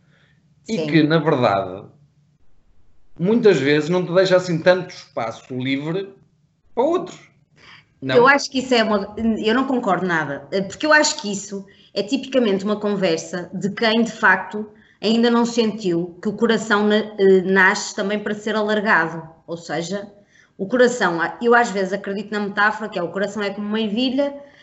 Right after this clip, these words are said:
Speaker 2: quando nós nascemos. E ao longo da vida, o coração pode se tornar, eh, uma, uma, uma bola pequenina de futebol, estás a perceber?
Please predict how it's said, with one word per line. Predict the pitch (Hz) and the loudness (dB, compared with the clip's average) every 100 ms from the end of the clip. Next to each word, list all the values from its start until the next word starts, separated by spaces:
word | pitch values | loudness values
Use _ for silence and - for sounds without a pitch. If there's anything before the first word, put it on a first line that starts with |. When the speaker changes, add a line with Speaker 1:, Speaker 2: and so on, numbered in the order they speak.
| _ | _
Speaker 2:
quando | 220 220 | 0 4
nós | 220 214 | 4 4
nascemos. | 208 190 170 147 147 - | 2 0 -6 -8 -10 -10
E | 220 | 0
ao | 233 | 2
longo | 220 196 | 2 0
da | 185 202 | 0 -2
vida, | 190 214 226 262 - - - - | -2 -2 -2 -4 -8 -18 -20 -16
o | - | 0
coração | 247 240 254 240 | 2 2 0 0
pode | 254 247 - - | 0 0 -4 -16
se | - | -8
tornar, | 247 247 247 247 | 0 4 6 6
eh, | 262 262 233 - - | 2 0 -4 -6 -10
uma, | 233 240 247 254 254 240 | -4 0 2 2 0 -2
uma, | 247 240 240 | 0 2 2
uma | 247 240 | 0 2
bola | 233 262 254 254 254 | 4 4 4 2 0
pequenina | - 247 262 262 | -4 -2 0 0
de | 254 | -2
futebol, | - - 294 254 220 | -6 -2 2 4 2
estás | 208 190 | -2 -2
a | 190 | -6
perceber? | - - 151 143 | -12 -14 -12 -10